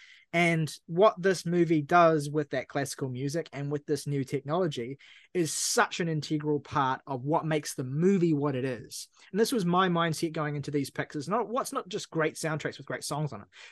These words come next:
but where the songs actually change the movie and make it what it is. And so my first pick is Wendy Carlos's soundtrack to A Clockwork Orange by Stanley Kubrick. The music of A Clockwork Orange, you know, obviously the Beethoven stuff, the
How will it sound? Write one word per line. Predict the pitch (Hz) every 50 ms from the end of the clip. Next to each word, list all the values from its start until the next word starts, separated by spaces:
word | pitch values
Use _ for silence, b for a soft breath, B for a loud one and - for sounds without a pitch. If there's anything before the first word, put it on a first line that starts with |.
| b
but | - 175 175 180
where | 185 185 180
the | 170
songs | 156 - - 226 226 226 220 208 185 165 - _ -
actually | 170 - - - - 185 156 156 147 143 143 - _ _ _ _ _ _ _
change | - - - - 214 202 196 190 185 160 143 156
the | 160
movie | 147 147 147 156 156 156 139 127 117
and | 113 135 151
make | 165 202 220 220 -
it | 208 151
what | 151 147 156 147 127
it | 127 120
is. | 156 143 113 107 - - - - - b b b b b b b b b
And | 143
so | - 165
my | 170 202 247 247
first | 240 220 185 165 - -
pick | - 156 147 143 - -
is | 151 147 123
Wendy | 139 170 185 180 180 175
Carlos's | - - 160 147 147 147 143 139 - 143 -
soundtrack | - 143 131 131 - - 139 -
to | - - 139
A |
Clockwork | - - - 147 135 - - 151 139 - - -
Orange | 127 123 117 113 113 117 117 -
by | - 117 113
Stanley | - - - 123 120 113 113 113
Kubrick. | - - - 127 117 - - - _ _ b b b b b b b b b b -
The | 202
music | 196 208 254 294 311 302 302 254
of | 233 196
A | 170
Clockwork | - 196 185 165 - 180 160 -
Orange, | 151 143 123 107 101 110 117 - -
you | 175 160
know, | 139 139
obviously | 131 185 196 180 208 185 - - 180 156
the | 147
Beethoven | 127 - 156 156 139 - 156 147 139 135
stuff, | 131 - - 180 175 - -
the | 113 101